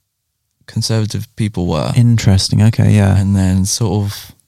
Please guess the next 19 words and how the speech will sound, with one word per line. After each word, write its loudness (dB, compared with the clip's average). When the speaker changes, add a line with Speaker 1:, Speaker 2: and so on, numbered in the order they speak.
Speaker 1:
being 0
called -4
out -4
or -4
being -2
pointed -4
out -6
for -12
certain -6
things, -4
Speaker 2:
Mm. 2
Speaker 1:
being 0
treated -6
in -2
a 2
certain 0
way 0
that -2
wasn't -2